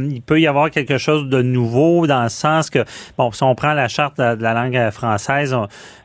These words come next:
euh, la conséquence, là, ben, de, de la, la clause dérogatoire, c'est, c'est,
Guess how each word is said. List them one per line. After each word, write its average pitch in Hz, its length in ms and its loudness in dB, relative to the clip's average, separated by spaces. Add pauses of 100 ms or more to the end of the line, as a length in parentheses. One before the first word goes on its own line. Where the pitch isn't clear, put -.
(100)
euh, 107 160 -2
la 107 160 0
conséquence, 131 1120 -2
là, 120 140 0
ben, 110 180 0
de, 104 160 -2
de 101 80 -8
la, 104 200 -2
la 104 180 -2
clause 120 180 -2
dérogatoire, 110 640 0
c'est, 110 200 -6
c'est, 101 280 -8